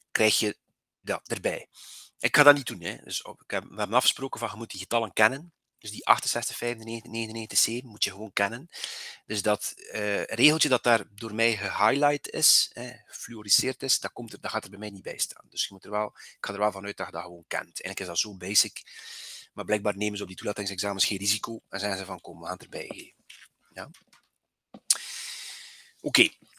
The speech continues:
Dan, dus wat is de vraag? Het is een meerkeuzevraag uiteraard. Dus we hebben twee normaal verdeelde variabelen. Ja, namelijk x één en x twee. En de grafieken die staan daaronder. Ja. Nu, wat stellen we vast? In de eerste heeft de gemiddelde tien, standaardafwijking vier.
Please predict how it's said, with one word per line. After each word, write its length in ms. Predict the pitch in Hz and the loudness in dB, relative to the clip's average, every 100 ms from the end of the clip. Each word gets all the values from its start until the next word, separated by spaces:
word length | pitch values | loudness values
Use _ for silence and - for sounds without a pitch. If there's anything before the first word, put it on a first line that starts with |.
| _ _ _ - - - - | _ _ _ -6 -6 -14 6
Dan, 380 | 143 127 95 90 | 10 10 6 -6
dus 180 | 127 | 0
wat 100 | 156 | 2
is 120 | 180 143 | 4 4
de 220 | 147 - | 4 2
vraag? 300 | 101 95 - | -2 -2 0
Het 100 | - | 0
is 40 | 110 | -2
een 80 | |
meerkeuzevraag 540 | 113 - 165 156 156 151 | -4 -4 -2 0 2 2
uiteraard. 440 | 151 151 151 156 | 2 2 2 0
Dus 120 | 123 | -2
we 60 | 113 | 2
hebben 260 | 120 117 - | 2 2 -4
twee 460 | 135 190 165 - - _ - | 2 4 4 2 -6 _ -8
normaal 460 | 120 113 131 175 | -2 4 6 6
verdeelde 380 | 147 113 131 110 | 6 2 2 0
variabelen. 640 | 95 85 80 87 147 233 - - - _ _ _ _ | -4 -4 -4 -6 -10 -14 -16 -20 -20 _ _ _ _
Ja, 200 | - - - | -8 -8 -6
namelijk 440 | - 92 85 - | -6 -6 -10 -4
x 120 | - | -2
één 140 | - 113 | 0 0
en 140 | 92 | -2
x 140 | - - | -2 -2
twee. 240 | - 135 | -2 -2
En 100 | 131 | -2
de 100 | 92 | -4
grafieken 480 | 95 - 151 156 143 | -6 -6 -2 -2 -2
die 100 | 101 | 0
staan 320 | - 110 113 - | 0 2 0 -4
daaronder. 540 | 180 - - - - _ _ _ _ _ _ - - | -8 -8 -16 -14 -16 _ _ _ _ _ _ -20 -18
Ja. 220 | - - - - - - - - - - - - | -14 -14 -14 -14 -12 -14 -14 -14 -16 -18 -18 -14
Nu, 120 | 90 | -6
wat 80 | 85 | 0
stellen 220 | 107 98 | 4 4
we 80 | 87 | 4
vast? 260 | 123 - | 2 2
In 120 | 107 | -2
de 60 | 101 | 0
eerste 180 | 117 - | 0 0
heeft 160 | 101 | -4
de 60 | - | -6
gemiddelde 340 | 98 98 87 - | -10 -12 -12 -10
tien, 180 | 110 101 | -4 -2
standaardafwijking 760 | - 85 76 - - 104 113 | -2 -4 -8 -12 -12 -14 -10
vier. 500 | 117 160 170 165 - | -8 -6 -2 -2 -2